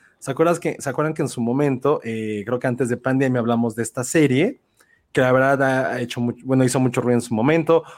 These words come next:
Todos los chicos que salen ahí, los productores, empezaron a trabajar ya cien por ciento en Estados Unidos porque era como serie medio chicana.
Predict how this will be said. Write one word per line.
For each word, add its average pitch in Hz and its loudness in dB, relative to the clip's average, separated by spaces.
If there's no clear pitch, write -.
Todos 156 4
los 131 4
chicos 135 0
que 120 -8
salen 127 2
ahí, 123 2
los 117 2
productores, 117 -2
empezaron 123 -2
a 123 0
trabajar 113 -4
ya 117 -2
cien 110 -10
por 107 -14
ciento 113 -6
en 123 0
Estados 127 -2
Unidos 123 0
porque 110 -8
era 117 -2
como 101 -12
serie 113 -6
medio 98 -6
chicana. 135 -2